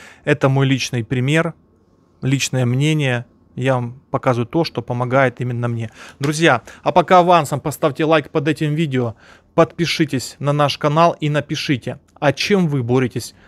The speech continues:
с теми симптомами, с теми проблемами, о которых мы только что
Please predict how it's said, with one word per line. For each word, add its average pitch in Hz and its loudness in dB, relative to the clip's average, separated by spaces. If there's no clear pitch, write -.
с - -14
теми 131 0
симптомами, 131 0
с - -6
теми 127 -2
проблемами, 127 0
о - -4
которых 123 -6
мы 123 -6
только 160 -2
что 131 -2